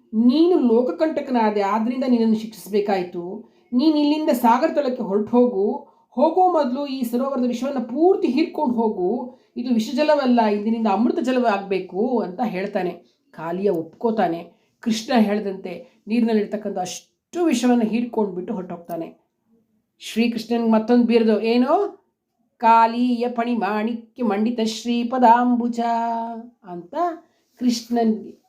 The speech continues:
ಕಾಳಿಯ ಮರ್ದನ, ಕಾಳಿಂಗ ಮರ್ದನನ ಮಾಡ್ತಕ್ಕಂಥ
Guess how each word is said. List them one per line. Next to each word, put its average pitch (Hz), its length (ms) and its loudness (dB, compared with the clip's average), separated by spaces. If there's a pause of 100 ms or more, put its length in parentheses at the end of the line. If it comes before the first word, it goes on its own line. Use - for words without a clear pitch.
(120)
ಕಾಳಿಯ 254 420 2
ಮರ್ದನ, 226 400 4 (300)
ಕಾಳಿಂಗ 247 400 -2
ಮರ್ದನನ 220 520 0 (540)
ಮಾಡ್ತಕ್ಕಂಥ 208 600 -6